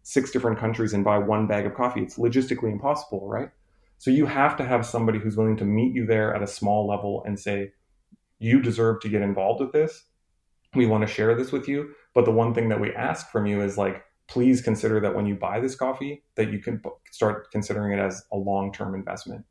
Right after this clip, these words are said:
that if you buy this this year, we hope you're there next year. And secondarily, if you can do it, if you can find some way, we want to buy all levels of quality from communities. And so please consider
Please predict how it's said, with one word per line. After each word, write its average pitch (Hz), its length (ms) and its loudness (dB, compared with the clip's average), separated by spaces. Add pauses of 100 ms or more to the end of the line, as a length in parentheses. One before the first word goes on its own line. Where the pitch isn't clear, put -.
that 98 160 -6
if 117 160 -4
you 120 80 0
buy 107 180 2
this 110 180 -2
this 113 200 -8
year, 123 140 -2
we 107 80 -2
hope 101 260 -4
you're 104 100 -4
there 95 140 -8
next 95 300 -10
year. 139 300 -6 (280)
And 117 120 0
secondarily, 120 640 2
if 127 160 0
you 127 100 4
can 110 200 2
do 131 220 2
it, 107 180 -2
if 110 140 -6
you 110 80 -2
can 104 140 0
find 117 300 -2
some 107 220 -2
way, 117 360 -2 (220)
we 113 100 0
want 110 340 0
to - 80 -8
buy 101 240 0
all 104 220 0
levels 104 240 -2
of 98 100 -10
quality 101 320 -2
from 113 200 -12
communities. 120 600 -8 (240)
And 113 140 -2
so 113 160 4
please 117 520 -4 (140)
consider 110 560 0